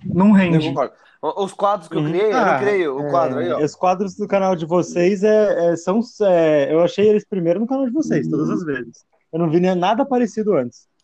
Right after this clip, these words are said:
Speaker 2: Esse daí que eu quis fazer, o House of Cards.
Speaker 3: Nem, nem perto.
Speaker 2: O House of Cards eu queria fazer,
Speaker 3: Uhum.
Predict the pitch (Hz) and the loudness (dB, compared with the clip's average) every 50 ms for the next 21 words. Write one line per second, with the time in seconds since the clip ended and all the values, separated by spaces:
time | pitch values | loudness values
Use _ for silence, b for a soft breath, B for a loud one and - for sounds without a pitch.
0 | _ _ _ _ _ _ _ _ _ _ _ _ _ _ _ _ _ _ _ 107 | _ _ _ _ _ _ _ _ _ _ _ _ _ _ _ _ _ _ _ -8
1 | - 185 - 196 156 180 175 175 170 180 156 - 165 151 - - 156 143 127 117 | -6 -6 -4 -2 -2 0 0 0 -2 -4 -6 -4 -4 -4 -4 -4 -4 -6 -6 -6
2 | 143 151 135 113 113 131 147 151 131 - - - _ - 127 127 135 220 254 254 | -8 -8 -8 -8 -6 -4 -4 -4 -6 -8 -14 -16 _ -6 -2 0 0 2 0 -2
3 | 269 - 175 170 180 208 233 - - 180 156 143 139 - _ 127 104 151 175 190 | -4 -8 -14 -10 -6 -6 -6 -2 0 2 2 2 0 -2 _ -16 -6 -2 -2 -2
4 | 202 165 170 143 - - - 156 170 170 156 131 120 127 - - 139 127 120 - | -2 -2 -6 -8 -8 -8 -4 -2 0 0 -2 -4 -8 -14 -14 -12 -12 -12 -12 -12
5 | 120 131 147 143 127 135 143 147 160 165 | -10 -6 -4 -4 -2 -2 -2 -4 -4 -6